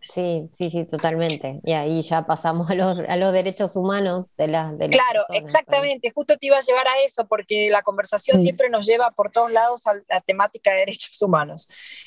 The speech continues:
Speaker 2: Eh,
Speaker 1: Sí.
Speaker 2: por, y, y qué interesante, ustedes hace ya rato, ¿no? que están, que presiden un grupo, el de Grupo de Derechos Humanos y Empresas de la, del Pacto Global acá en Argentina.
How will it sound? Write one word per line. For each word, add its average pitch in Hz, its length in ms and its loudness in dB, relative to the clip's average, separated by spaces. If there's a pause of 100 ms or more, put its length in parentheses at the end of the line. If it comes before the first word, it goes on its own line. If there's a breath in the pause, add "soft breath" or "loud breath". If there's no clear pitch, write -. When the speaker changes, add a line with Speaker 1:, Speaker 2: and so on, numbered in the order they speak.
Speaker 2:
Eh, 175 800 2
Speaker 1:
Sí. 180 100 -8
Speaker 2:
por, 214 220 2
y, 196 320 -2
y 196 80 -2
qué 233 100 4
interesante, 233 720 0
ustedes 240 480 2
hace 208 320 0
ya 220 180 2
rato, 220 320 0
¿no? 208 140 0
que - 100 -18
están, 208 400 -2
que 190 100 -2
presiden 208 400 0
un 196 120 -2
grupo, 214 400 2
el 180 260 0
de 170 460 2
Grupo 190 240 2
de 190 80 4
Derechos 190 320 -6
Humanos 190 320 0
y - 20 -4
Empresas 202 420 0
de 175 220 0
la, 165 560 0
del 170 200 0
Pacto 196 280 0
Global 180 300 2
acá - 160 -2
en 185 80 -6
Argentina. 160 600 -8